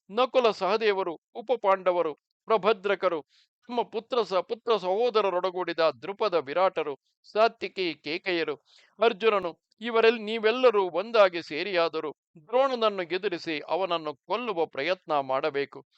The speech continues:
ನಮ್ಮಲ್ಲಿರುವ ರಥ, ಗಜ, ತುರಗ, ಪದಾತಿಗಳೆಲ್ಲ ಸಾಕಲ್ಯವಾಗಿ ಯುದ್ಧಕ್ಕೆ ಹೊರಡಲಿ ಎಂದನು. ಎಲ್ಲರೂ ಹಾಗೆಯೇ ಯುದ್ಧ ಸನ್ನದ್ಧರಾಗಿ ಹೊರಟರು.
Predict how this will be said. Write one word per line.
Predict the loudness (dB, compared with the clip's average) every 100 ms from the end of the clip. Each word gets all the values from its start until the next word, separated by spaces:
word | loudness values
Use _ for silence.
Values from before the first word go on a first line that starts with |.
| _ _ _
ನಮ್ಮಲ್ಲಿರುವ | 0 0 2 2 2 2 2 2
ರಥ, | 4 4 4
ಗಜ, | 4 4 2
ತುರಗ, | 2 0 0 -2 0
ಪದಾತಿಗಳೆಲ್ಲ | 0 0 4 4 4 2 2 4 2 2
ಸಾಕಲ್ಯವಾಗಿ | 0 -2 0 -2 0 4 4 4 -2 -6
ಯುದ್ಧಕ್ಕೆ | -10 -6 -6 -4
ಹೊರಡಲಿ | -4 -2 -4 -4 -4
ಎಂದನು. | -6 -8 -12 -12 _ _ _ _ _ _ _ _ -2
ಎಲ್ಲರೂ | 0 4 4 4 2
ಹಾಗೆಯೇ | 2 2 0 -2 -2 -2
ಯುದ್ಧ | -8 -8
ಸನ್ನದ್ಧರಾಗಿ | -4 -2 0 -2 0 2 4 2 0
ಹೊರಟರು. | -6 -4 -4 -4 -6